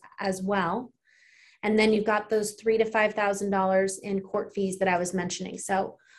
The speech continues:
on a million dollar estate, you're looking at about fifty-five thousand dollars. And then who knows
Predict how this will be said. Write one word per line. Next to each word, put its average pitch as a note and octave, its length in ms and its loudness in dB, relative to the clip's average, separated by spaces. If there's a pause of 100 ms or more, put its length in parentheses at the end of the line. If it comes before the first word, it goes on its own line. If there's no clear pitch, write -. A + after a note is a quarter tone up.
(120)
on A3 100 2
a G#3+ 60 2
million A#3+ 380 4
dollar A#3 340 6
estate, G#3+ 340 -2
you're G3+ 120 -4
looking G3+ 280 -4
at F#3+ 80 4
about F#3+ 240 0
fifty-five A#3+ 640 2
thousand G#3 400 -2
dollars. F3 760 -2 (600)
And G3 220 2
then F#3+ 180 4
who A3 240 0
knows B3 920 0